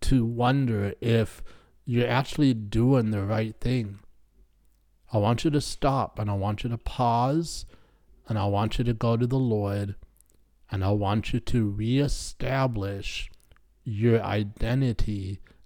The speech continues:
in Christ. Reorient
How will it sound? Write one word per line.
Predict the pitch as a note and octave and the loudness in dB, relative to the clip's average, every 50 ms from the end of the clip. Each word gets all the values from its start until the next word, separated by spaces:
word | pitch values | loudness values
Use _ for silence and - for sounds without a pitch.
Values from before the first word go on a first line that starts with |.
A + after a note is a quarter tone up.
| - - _ _ _ | -20 -20 _ _ _
in | A#2 G#2+ G#2+ G#2+ G#2+ G#2 G#2+ G#2+ G#2 - - _ _ - - - | 2 4 4 4 4 2 2 0 -2 -6 -12 _ _ -20 -14 -6
Christ. | - - A#2 G2+ F2 F#2 F#2+ F#2+ - - - - - - - - _ _ - _ _ _ _ _ _ _ _ _ _ _ _ _ _ _ _ _ _ _ - - _ _ _ _ | -2 -2 0 0 -2 -4 -6 -8 -8 -10 -8 -10 -10 -10 -12 -16 _ _ -20 _ _ _ _ _ _ _ _ _ _ _ _ _ _ _ _ _ _ _ -20 -20 _ _ _ _
Reorient | A2 G2 F#2+ G#2+ A#2 B2+ C#3 D3 D#3+ E3+ F3+ F3+ E3+ | -8 -2 0 4 6 8 8 8 8 6 4 2 0